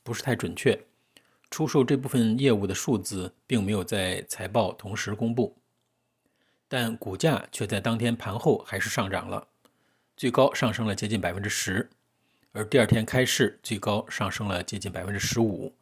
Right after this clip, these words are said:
最后大概涨幅百分之十一收市，同时还伴随着成交量的放大。看来我那天的手气还不错，财报以前入市是赌对了，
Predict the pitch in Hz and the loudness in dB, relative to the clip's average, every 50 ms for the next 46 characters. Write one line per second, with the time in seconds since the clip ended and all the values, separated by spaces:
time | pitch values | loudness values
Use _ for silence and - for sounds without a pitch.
0 | _ _ _ _ _ _ _ _ _ _ _ _ _ - 135 117 113 - 147 120 | _ _ _ _ _ _ _ _ _ _ _ _ _ -2 0 0 4 6 6 6
1 | 104 95 - - 113 98 - 110 101 95 - 95 90 - - - 107 104 101 - | 6 4 0 -2 -4 0 0 0 0 0 -2 -6 -6 -6 -6 -6 -2 -2 0 -2
2 | - 110 104 113 - - - 101 110 123 127 - - 92 - - - 98 - - | -2 -2 -2 -2 -2 -2 -2 -2 -2 -2 -2 -2 -4 -6 -6 -6 -6 -6 -8 -8
3 | _ _ _ _ _ _ _ _ _ _ _ _ - _ _ _ _ - - 120 | _ _ _ _ _ _ _ _ _ _ _ _ -20 _ _ _ _ -6 -6 -4
4 | - - - 113 123 - - 110 110 - 120 110 101 - 107 107 104 - - 107 | -2 2 4 4 4 2 0 -6 -6 -4 -4 -4 -2 -2 -2 -2 -2 -4 -6 0
5 | 101 117 110 113 120 107 90 92 90 90 - 113 90 87 120 110 - - - _ | 2 4 6 6 6 4 4 0 -4 -4 -4 -8 0 2 2 2 2 -2 -10 _
6 | _ _ _ _ _ _ _ _ _ - _ _ _ _ - - 131 117 104 104 | _ _ _ _ _ _ _ _ _ -20 _ _ _ _ -4 -2 0 2 2 2
7 | 107 120 - - - 104 95 110 120 117 - - 120 117 107 - - 95 80 - | 2 0 -2 -6 -10 -8 -2 0 0 0 2 0 0 0 0 0 -4 -4 -4 -2
8 | - 113 92 107 101 110 - - 160 135 - - _ _ _ _ _ _ _ _ | -4 -2 -4 -4 -8 -8 -4 -2 -2 -2 -2 -6 _ _ _ _ _ _ _ _
9 | _ _ _ _ _ _ _ _ _ _ _ _ _ - - 110 107 127 117 104 | _ _ _ _ _ _ _ _ _ _ _ _ _ -10 -10 -2 2 2 2 2
10 | 98 - - 104 101 113 123 131 120 113 - - - 151 113 - - - - 104 | 0 -4 -4 -4 -2 0 2 2 2 2 0 0 2 2 2 2 0 -8 -10 -10
11 | - - 85 82 - 127 113 92 - - | -10 -12 -10 2 4 4 4 4 0 -6